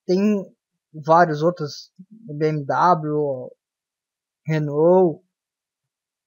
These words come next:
é, Peugeot, tem vários aqui, ó, tem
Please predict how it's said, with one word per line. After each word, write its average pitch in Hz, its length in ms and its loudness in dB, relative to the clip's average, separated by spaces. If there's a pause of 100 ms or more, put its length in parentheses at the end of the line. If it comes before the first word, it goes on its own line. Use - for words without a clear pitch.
(140)
é, 143 840 -2
Peugeot, 165 720 0 (400)
tem 185 220 -2
vários 156 460 2
aqui, 165 260 -2
ó, 151 80 0 (260)
tem 165 220 -6